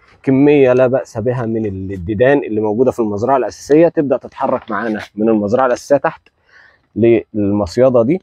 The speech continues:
بعد كده نقدر ناخد اللي موجود في المصيدة ده ونأسس بيه مزرعة جديدة بمحتواه بشكل كامل.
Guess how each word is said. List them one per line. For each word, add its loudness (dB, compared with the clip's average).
بعد 0
كده 0
نقدر 0
ناخد 2
اللي -2
موجود 0
في -6
المصيدة 2
ده 0
ونأسس -2
بيه 0
مزرعة 2
جديدة -2
بمحتواه 2
بشكل -4
كامل. 0